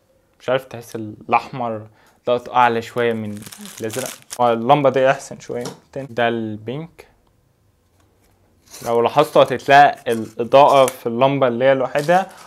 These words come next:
افضل بكتير من الشريط الليد. بس هي كل الفكرة اللي هي بدل ما هي واحدة ليد، وده الاخضر،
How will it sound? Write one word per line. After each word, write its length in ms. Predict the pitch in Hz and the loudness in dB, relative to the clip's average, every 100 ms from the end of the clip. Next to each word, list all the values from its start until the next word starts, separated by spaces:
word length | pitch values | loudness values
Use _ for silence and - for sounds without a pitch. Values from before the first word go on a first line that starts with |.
| - - | -14 4
افضل 480 | 160 156 143 147 | 4 4 0 0
بكتير 640 | 131 139 139 - 185 185 131 131 - - - - - | 0 -6 -10 -4 0 0 -2 -6 -16 -18 -20 -20 -2
من 160 | 135 143 | 2 4
الشريط 480 | 135 - 147 170 | 4 2 0 2
الليد. 280 | 156 123 120 - - _ - - - - | 2 0 -2 -6 -20 _ -20 -20 -20 -20
بس 180 | - - | -12 6
هي 300 | 214 233 196 - | 10 10 8 0
كل 200 | - 202 | 0 4
الفكرة 420 | 233 - 208 233 202 | 4 6 4 6 6
اللي 140 | 147 | 8
هي 280 | 175 147 123 | 8 8 6
بدل 340 | 117 160 180 | 4 4 4
ما 120 | 143 | 4
هي 160 | 147 147 - - - - | 4 2 0 -10 -4 6
واحدة 340 | 180 208 156 | 6 8 8
ليد، 200 | 160 208 - - | 8 6 2 -12
وده 260 | 117 113 | -8 -2
الاخضر، 540 | 123 123 131 143 180 | 0 0 0 2 2